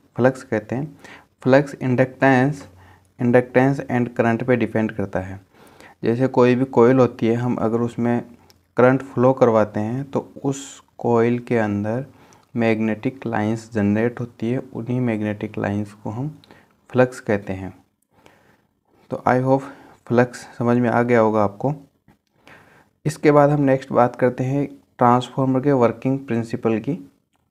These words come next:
हम बेसिक चर्चा करेंगे इसके बारे में। ट्रांसफार्मर का वर्किंग प्रिंसिपल कुछ ऐसा है, ये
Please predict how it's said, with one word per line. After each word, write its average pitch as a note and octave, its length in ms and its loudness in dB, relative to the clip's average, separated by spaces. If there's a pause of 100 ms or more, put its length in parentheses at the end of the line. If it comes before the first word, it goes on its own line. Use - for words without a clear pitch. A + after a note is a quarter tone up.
(260)
हम C3+ 140 0
बेसिक A#2+ 340 0
चर्चा C#3 240 4
करेंगे B2 280 0
इसके B2+ 180 -6
बारे A#2 200 0
में। C#3+ 120 -4 (520)
ट्रांसफार्मर D#3 760 2 (1400)
का C#3+ 120 6
वर्किंग C3 400 2
प्रिंसिपल C#3+ 580 0 (260)
कुछ A#2+ 180 -8
ऐसा B2+ 240 2
है, C#3 320 0 (600)
ये C#3 1040 0